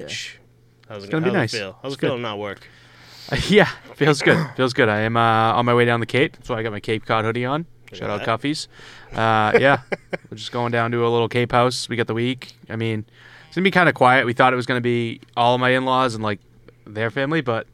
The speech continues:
Speaker 2: I guess half of 'em aren't coming until, like, the end of the week, so
Speaker 1: Really?
Speaker 2: got the place to ourselves for a little bit.
Speaker 1: Huh.
Speaker 2: Yeah, it'll be good.
Speaker 1: I feel
Speaker 2: Nice.
Speaker 1: like, <clears throat> especially people who g-, have been down the Cape, or especially New Englanders, they know Cuffies.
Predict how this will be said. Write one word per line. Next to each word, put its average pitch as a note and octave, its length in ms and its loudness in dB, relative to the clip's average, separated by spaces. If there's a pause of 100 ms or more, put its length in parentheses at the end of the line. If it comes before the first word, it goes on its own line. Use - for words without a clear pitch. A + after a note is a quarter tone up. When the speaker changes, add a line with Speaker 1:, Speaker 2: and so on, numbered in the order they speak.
Speaker 2:
I A#2 80 -2
guess A2+ 180 2
half A2 220 2
of A#2 80 -4
'em A2+ 80 -4
aren't G#2+ 160 -2
coming A2+ 180 -4
until, G#2+ 220 -4
like, G#2 140 -4
the G#2+ 100 -4
end G#2+ 80 -4
of A2+ 40 -2
the A#2+ 60 -2
week, D3+ 160 -4
so - 240 -8 (460)
Speaker 1:
Really? A#2 140 -4
Speaker 2:
got C#3 60 -2
the - 60 -4
place B2 280 2
to B2+ 100 0
ourselves A2+ 340 -2
for - 100 -8
a A#2 40 -2
little A#2+ 160 -2
bit. C#3 180 -2 (140)
Speaker 1:
Huh. C3 80 -4
Speaker 2:
Yeah, B2+ 100 -2 (120)
it'll A#2 100 -14
be B2+ 80 -6
good. B2+ 180 -4 (340)
Speaker 1:
I B2+ 40 -18
feel G#3+ 200 0
Speaker 2:
Nice. G3+ 220 2 (300)
Speaker 1:
like, G#3+ 100 0
<clears throat> E3+ 160 -2
especially D#3 340 -6
people D3 280 -6
who G#2+ 40 -14
g-, A#2+ 160 -8 (220)
have B2+ 200 0
been A#2 180 -6
down G#2+ 260 -6
the A#2 80 -10
Cape, C3 320 -6 (800)
or C3+ 60 -6
especially C3+ 400 -4
New A#2 220 -6
Englanders, B2+ 440 -6
they A2 120 -6
know G#2 180 -8
Cuffies. - 560 -18